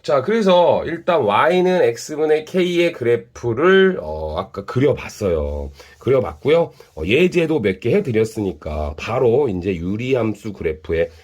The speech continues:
평행 이동으로, 어, 어, 바로 가보도록 하겠습니다. 자, 유리함수의 뭐라고요? 그렇지, 평행 이동. 자, 평행 이동은 여러분 도형의 이동에서 많이 배웠지만,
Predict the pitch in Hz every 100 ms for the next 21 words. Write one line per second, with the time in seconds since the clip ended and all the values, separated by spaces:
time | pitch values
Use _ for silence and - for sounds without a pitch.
0 | _ - - 175 175 180 175 - 87 87
1 | 78 76 104 - 76 71 76 _ _ _
2 | - 67 67 62 60 - 101 151 151 -
3 | 87 95 80 90 110 - 151 - - -
4 | - - _ _ _ _ _ _ - -
5 | - 92 76 85 113 131 120 113 117 107
6 | 78 78 107 90 95 117 117 87 - -
7 | - 143 156 151 170 165 85 73 71 69
8 | - - - - - 82 - 180 220 233
9 | 233 226 135 131 131 127 92 87 82 78
10 | - 123 180 185 170 110 107 101 104 90
11 | 73 95 80 82 78 - 71 90 90 71